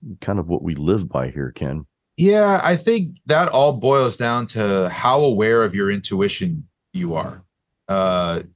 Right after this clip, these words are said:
Speaker 2: your songwriting skills really come from intuition, and so does your sound when you're trying to search for tone as well. Uh, yes, trust your ears, but trust your gut even more.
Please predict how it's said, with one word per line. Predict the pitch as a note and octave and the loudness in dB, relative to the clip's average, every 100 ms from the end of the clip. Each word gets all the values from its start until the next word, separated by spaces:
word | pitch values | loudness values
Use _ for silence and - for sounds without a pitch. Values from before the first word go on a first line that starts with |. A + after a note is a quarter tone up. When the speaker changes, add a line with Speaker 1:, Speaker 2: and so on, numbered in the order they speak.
| _ | _
Speaker 2:
your | G#2+ A#2+ B2+ B2+ A2+ - | -4 0 2 0 -2 -10
songwriting | - - C#3 E3+ E3 D#3 C3+ | -8 -2 2 4 2 2 -2
skills | - B2+ A#2+ A2 F2+ | -4 -2 0 -2 -4
really | G#2+ B2+ B2 | -2 0 -2
come | - G#2 G#2 | -2 -2 -2
from | - G2 | -2 -2
intuition, | F#2+ F#2+ F2+ E2+ - - - _ _ | -2 -2 -2 -4 -6 -12 -16 _ _
and | F2 F2+ F2 F2 E2+ - | -6 -4 -2 -4 -4 -8
so | - G#2+ A#2+ | -6 -2 0
does | A#2+ G2+ F2+ | 0 0 -2
your | G2 | -2
sound | - G2+ G2 F#2+ F2+ | -2 -2 0 0 0
when | F2 F2 | -2 -2
you're | E2+ - | -4 -6
trying | F#2+ F2+ | -4 -4
to | E2+ | -4
search | - E2+ | -6 -8
for | - | -10
tone | E2+ - F2 E2+ D#2 D2+ - | -10 -6 -4 -4 -8 -14 -14
as | F2 | -10
well. | F2 F2 D#2+ A1+ - _ _ _ _ _ F#2 | -4 -2 -2 -6 -14 _ _ _ _ _ -2
Uh, | G2 F#2+ F#2 F2+ | 2 2 2 0
yes, | G2 C3+ C3+ | 0 -2 -2
trust | - - C3 - | -4 -2 -2 -2
your | C3 A2 | -4 -4
ears, | G#2 A2 C3+ A#2 | -4 -2 -4 -4
but | - - | -6 -4
trust | - B2+ - | -2 -2 -2
your | G#2+ | -4
gut | A#2+ B2 - | 0 0 0
even | A2+ A2+ G#2+ | -4 -4 -2
more. | C#3 A#2 | -2 -4